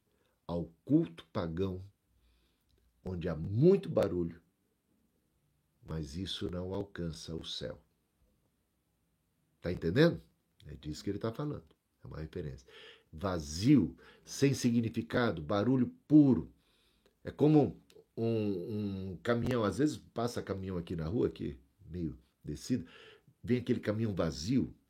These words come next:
descendo a ladeira, e é uma barulhada, quanto mais vazio, mais barulho. É como um, um, um trem, né? Vazio e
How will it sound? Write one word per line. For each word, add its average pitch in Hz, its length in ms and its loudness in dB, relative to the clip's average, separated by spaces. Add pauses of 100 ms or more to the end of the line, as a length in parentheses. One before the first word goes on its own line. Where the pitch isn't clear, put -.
(320)
descendo 95 560 -2
a - 20 0
ladeira, 85 500 4 (540)
e 110 140 2
é 120 60 4
uma 120 220 -2
barulhada, 101 760 -2
quanto 131 340 -4
mais 123 280 0
vazio, 107 340 -2
mais 123 180 0
barulho. 101 340 -2
É 85 40 -8
como 127 240 -6
um, 92 260 -8 (1300)
um, 78 640 -8
um 85 140 -8
trem, 117 400 0 (720)
né? 101 240 -6 (200)
Vazio 80 640 -4
e 76 80 -6